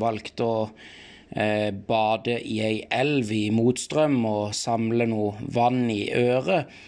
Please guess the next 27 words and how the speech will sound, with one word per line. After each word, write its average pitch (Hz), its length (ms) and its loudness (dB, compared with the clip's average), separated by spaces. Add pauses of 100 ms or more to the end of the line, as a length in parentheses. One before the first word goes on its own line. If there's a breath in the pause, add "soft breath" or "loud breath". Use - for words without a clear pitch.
(160 loud breath)
så 185 140 -2
har 160 140 2
det 131 140 0
vært 127 300 -4
en 113 160 -2
veldig 101 280 -2
stressfaktor - 1000 -4
for 107 200 -4
min 139 420 2 (420 loud breath)
fysiske, 123 800 -2
psykiske 110 640 -8
og 110 80 -6
sosiale 110 560 -4
helse, 107 500 -4 (500 loud breath)
da 117 140 2
det 113 100 -2
har, 107 420 0
eh, 107 220 2 (460 loud breath)
begrenset 120 580 -2
meg 110 140 -2
veldig 113 240 0
mye 110 220 0
fra 101 360 -2 (540)
t-, - 80 -12 (100)
tanke 123 960 0
og, 107 240 -4 (1400 loud breath)
ja, 175 240 0